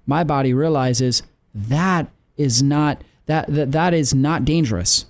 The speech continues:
That it will just pass through my system. Even though it's abnormal, it's not dangerous for my body. Whereas somebody that has leaky gut or poor bacterial balance in their gut,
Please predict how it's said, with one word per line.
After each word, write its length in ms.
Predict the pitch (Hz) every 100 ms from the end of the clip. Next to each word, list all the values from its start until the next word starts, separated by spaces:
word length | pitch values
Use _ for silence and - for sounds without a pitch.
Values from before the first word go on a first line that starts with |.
| _
That 140 | 123 135
it 60 |
will 100 | 165
just 180 | 147 139
pass 340 | - 156 151 -
through 200 | 165 151
my 120 | 131
system. 480 | - 202 - 139 131 - _ _
Even 300 | 165 190 214
though 160 | 190 170
it's 160 | 147 156
abnormal, 480 | 135 139 180 175
it's 160 | 147 -
not 400 | 143 147 127 113
dangerous 560 | 156 165 170 143 139 -
for 200 | 139 123
my 200 | 113 110
body. 500 | 135 135 107 92 - _ _ _ -
Whereas 560 | 127 151 151 147 139 123
somebody 440 | - 185 196 214
that 180 | 175 151
has 360 | - 143 143 131
leaky 460 | 139 156 - 131
gut 640 | 117 117 127 160 104 - - _ _ _ _ -
or 160 | 127
poor 720 | 117 - - 165 175 170 180 170 -
bacterial 760 | 127 139 135 - - 160 170 131
balance 560 | 110 135 147 151 135
in 120 | 135 120
their 140 | 113
gut, 540 | 117 151 170 135 101